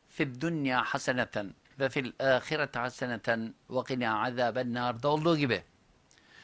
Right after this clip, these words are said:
"Rabbena gfirli ve li valideyye ve lil mu'minine yevme yekumul hisab'da" olduğu gibi buna uygun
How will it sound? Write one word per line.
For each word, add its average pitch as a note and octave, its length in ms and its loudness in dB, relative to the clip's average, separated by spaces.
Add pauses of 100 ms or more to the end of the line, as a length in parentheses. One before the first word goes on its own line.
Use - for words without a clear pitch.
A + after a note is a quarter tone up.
(380)
"Rabbena E3 540 10
gfirli D#3 680 0
ve C#3 100 4
li C#3 120 2
valideyye C3+ 880 4 (100)
ve C3+ 180 2
lil D3 180 2
mu'minine C#3 1000 -2
yevme B2+ 340 0
yekumul A#2+ 480 -2
hisab'da" B2+ 840 0 (100)
olduğu B2+ 400 2
gibi F#2 280 -4 (960)
buna F3 260 4
uygun D3+ 640 0